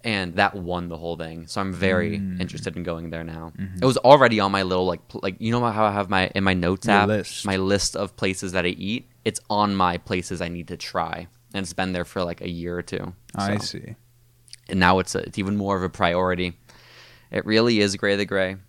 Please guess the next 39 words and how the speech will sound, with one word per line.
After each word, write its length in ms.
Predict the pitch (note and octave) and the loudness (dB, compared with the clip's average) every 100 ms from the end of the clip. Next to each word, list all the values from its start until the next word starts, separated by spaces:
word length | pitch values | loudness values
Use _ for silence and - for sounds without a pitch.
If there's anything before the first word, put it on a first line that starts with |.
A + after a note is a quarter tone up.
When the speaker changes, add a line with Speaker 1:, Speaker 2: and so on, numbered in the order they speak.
| _ _ - - - | _ _ -20 -14 -2
Speaker 1:
Really, 220 | G#2 G2+ | 0 0
truly. 320 | - F#2 F2 | -2 -2 -2
But 140 | F2+ | 4
I 40 | G#2+ | 4
was 140 | G2+ | 4
shocked 340 | - - E2+ - | 0 -4 -4 -8
that 80 | |
Chuy's 340 | E2+ - F#2+ - | -10 -8 -8 -8
made 140 | E2+ | -10
it 80 | - | -10
so 160 | - - | -10 -10
far. 320 | - - - _ _ _ _ - | -10 -12 -14 _ _ _ _ 4
But 300 | G#3+ - - | 4 4 -2
how 120 | - D3 | -2 0
was 120 | D#3+ | 0
your 80 | D3 | 0
lunch? 380 | G#2+ C3 - - _ _ _ - - | 0 -2 -12 -20 _ _ _ -20 -2
Speaker 2:
It 80 | C3+ | 4
was 140 | F3+ | 4
quite 200 | - G3+ | 6 6
good. 260 | D#3 C3 D#3 C#3 | 8 8 8 4
I 80 | |
mean, 240 | C#3+ D3+ D3 | 4 4 2
it 200 | C3+ C#3 | 0 0
was 200 | C#3 C3 | 2 4
meant 160 | D3+ E3 | 2 2
to 80 | |
be, 460 | D#3+ C#3+ C3 A#2 G#2+ - - _ _ - | 4 4 6 4 0 -4 -20 _ _ -4
um, 720 | A2 A2 G#2 G2 F#2+ F2+ - _ _ _ _ - | 0 2 4 2 0 -4 -8 _ _ _ _ -2
my, 560 | A#2 A2 G#2+ G#2+ G2+ G#2 | 2 2 2 0 -2 -2
myself, 340 | G#2 C3 B2 | -2 0 0
my 100 | A#2+ | 0
brother, 280 | G#2+ G#2+ G#2 | 2 2 2
my 160 | G2+ | -2
aunt, 260 | G2 G2 G2 | -4 -6 -6
my 140 | G2 | -6
uncle, 300 | F#2 F#2 - F2+ | -8 -8 -8 -8
my 100 | F2+ | -6
grandma, 320 | F#2 E2+ | -8 -8